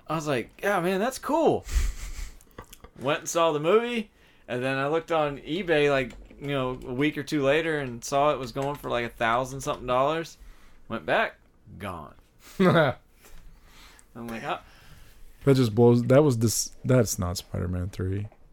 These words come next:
Speaker 3: you motherfuckers.
Speaker 1: I'm like, that was a, that was a,
Speaker 3: <laughs> How
Speaker 1: that was a
Speaker 3: awesome
Speaker 1: good
Speaker 3: is
Speaker 1: call.
Speaker 3: that? So when you search Spider-Man three release date, it already <laughs> has No Way Home's release date.
Speaker 1: December seventeenth.
Speaker 3: <laughs>
Speaker 1: Wow.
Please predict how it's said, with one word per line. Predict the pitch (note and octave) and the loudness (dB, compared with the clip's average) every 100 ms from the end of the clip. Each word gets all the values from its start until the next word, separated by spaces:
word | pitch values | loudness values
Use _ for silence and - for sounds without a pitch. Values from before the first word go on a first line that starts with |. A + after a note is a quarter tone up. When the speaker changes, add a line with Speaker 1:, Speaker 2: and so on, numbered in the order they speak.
| - - | -20 -8
Speaker 3:
you | G#2+ | -6
motherfuckers. | G2 G2 G2 G2+ - A2 G#2+ - - - - - - - - _ _ _ _ _ - _ - _ _ _ _ _ - | -4 -4 -6 -8 -10 -8 -10 -10 -18 -20 -20 -20 -18 -18 -20 _ _ _ _ _ -20 _ -20 _ _ _ _ _ -6
Speaker 1:
I'm | - - - G2+ F#2 | -6 -6 -18 -18 -16
like, | E2 - | -16 -10
that | A2 | -8
was | G2+ | -8
a, | G2+ - | -10 -8
that | A#2 | -8
was | G#2+ | -8
a, | A2 G2+ G2+ | -8 -8 2
Speaker 3:
<laughs> | |
How | A2+ | 2
Speaker 1:
that | |
was | - - - | 2 -2 6
a | |
Speaker 3:
awesome | C4 F#3+ F3 F3 D#3 | 8 10 10 8 4
Speaker 1:
good | |
Speaker 3:
is | B2+ | 8
Speaker 1:
call. | C3 | 8
Speaker 3:
that? | A#2+ - - - | 8 2 -12 -8
So | - C#3 | 4 8
when | C#3+ | 8
you | C#3 | 8
search | D#3+ D#3 - | 8 8 4
Spider-Man | - C3 C#3 C3+ A2+ | 4 6 8 8 6
three | A#2+ A#2+ | 6 8
release | A2+ G#2+ G#2+ | 8 6 4
date, | G#2 G2+ - | 4 2 6
it | A#2+ | 8
already | B2 C#3+ A#2+ | 10 10 8
<laughs> | E2+ - B2+ - | 4 2 2 4
has | E3 C3+ - | 6 6 4
No | C#3 B2 | 4 6
Way | B2 | 6
Home's | F2+ B2 A#2+ - | 4 4 2 0
release | A#2+ B2 B2+ - | 0 0 0 -4
date. | B2 | -4
Speaker 1:
December | A#2 B2 D3 D#3+ | -2 -2 -6 -8
seventeenth. | - A#2+ C#3 - B2 B2 | -10 -12 -12 -12 -6 -2
Speaker 3:
<laughs> | G#2 | 0
Speaker 1:
Wow. | - | 0